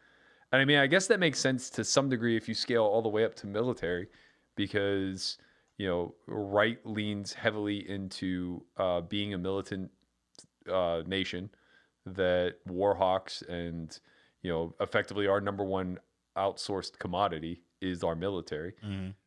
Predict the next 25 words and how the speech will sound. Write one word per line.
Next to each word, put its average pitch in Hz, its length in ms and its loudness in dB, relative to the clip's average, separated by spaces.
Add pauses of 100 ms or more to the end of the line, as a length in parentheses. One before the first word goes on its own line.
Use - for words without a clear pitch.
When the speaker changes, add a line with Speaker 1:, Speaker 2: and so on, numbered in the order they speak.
Speaker 1:
where 92 680 2
liberal 104 380 2
America 92 380 0
leans 95 360 -6
a 95 60 0
lot 90 260 0
towards 87 320 -8
pacifying 98 680 0
things 92 560 -6
and 87 280 -8
wants 82 240 -10
to - 80 -14
defund 87 400 -6
the 82 60 -8
military, 82 560 -6
and, 76 160 -14 (680)
you 85 80 -4
know, 82 60 -2
this 82 360 -6
escalates 85 500 -4
downward. 92 440 -4 (120)
But 101 240 0 (800)
yeah, 120 240 4
I 107 100 2
mean, 104 340 -2